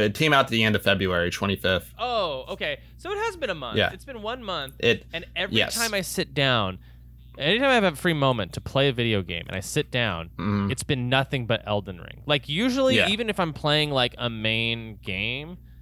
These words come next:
Speaker 2: I will
Speaker 1: Mm-hmm.
Speaker 2: divert and, like, play a little bit of an indie or maybe a little arcade stuff
Speaker 1: Yeah.
Speaker 2: or something. But this has just been, my video game time is just, I sit down and I play this one game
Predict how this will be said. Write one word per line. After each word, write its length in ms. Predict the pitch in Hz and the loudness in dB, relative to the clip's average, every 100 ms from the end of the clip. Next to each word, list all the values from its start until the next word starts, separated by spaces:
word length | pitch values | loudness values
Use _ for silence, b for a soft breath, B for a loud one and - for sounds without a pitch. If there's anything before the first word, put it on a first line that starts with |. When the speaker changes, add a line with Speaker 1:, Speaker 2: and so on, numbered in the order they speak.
| b - - | b -18 -2
Speaker 2:
I 140 | 127 | 0
will 300 | 127 123 120 117 | 2 4 6 4
Speaker 1:
Mm-hmm. 140 | 92 87 - 135 | 2 -4 -10 0
Speaker 2:
divert 760 | 139 123 113 120 120 139 - - | 4 4 2 0 2 0 -4 -2
and, 180 | 135 127 | -2 0
like, 220 | 120 113 | -2 -4
play 220 | - 113 | 0 2
a 80 | 143 | 4
little 160 | 180 185 | 2 -2
bit 120 | 208 | -2
of 80 | 214 | -4
an 80 | |
indie 480 | 208 277 240 165 127 | -6 -8 -4 -4 -4
or 120 | 113 113 | -6 -6
maybe 200 | 135 180 | -8 -8
a 40 | |
little 160 | 202 - | -12 -10
arcade 480 | 214 - 240 220 180 | -10 -8 -6 -6 -4
stuff 100 | - | 2
Speaker 1:
Yeah. 240 | 101 113 - | 4 4 2
Speaker 2:
or 60 | |
something. 400 | 117 127 - 113 | -2 -4 -2 -4
But 220 | 104 117 - 117 | 2 2 2 0
this 220 | 165 202 | 0 2
has 100 | 220 | -2
just 260 | - 196 - | -2 -4 0
been, 320 | 151 139 131 b b b b b b b - - - - | 0 2 -2 b b b b b b b -20 -20 -20 -12
my 240 | 127 143 135 | 0 2 4
video 280 | 160 165 | 4 4
game 180 | 139 135 | 2 0
time 240 | 120 123 117 | 0 0 2
is 140 | 113 | 2
just, 180 | 120 110 | 0 0
I 60 | 107 | -2
sit 200 | - - | -4 0
down 160 | 117 | 0
and 40 | 107 | 2
I 40 | |
play 200 | 101 101 | -2 -4
this 240 | 92 90 - | -6 -10 -10
one 220 | 87 82 | -10 -8
game 200 | 82 - | -12 -16